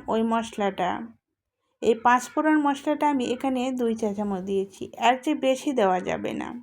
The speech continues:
এই মশলাটা দিয়ে আমি আরও আচার তৈরি করব, সেই জন্য অনেকটাই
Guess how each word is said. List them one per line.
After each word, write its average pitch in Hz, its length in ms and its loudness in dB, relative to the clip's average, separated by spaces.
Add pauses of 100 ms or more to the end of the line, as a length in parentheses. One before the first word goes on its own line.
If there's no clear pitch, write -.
(1040)
এই 254 220 4
মশলাটা 302 580 2
দিয়ে 311 240 4
আমি 277 200 2 (120)
আরও 233 320 4
আচার 262 360 0
তৈরি 302 200 -2
করব, 285 240 0 (100)
সেই 254 260 0
জন্য 269 220 -2 (160)
অনেকটাই 254 560 -2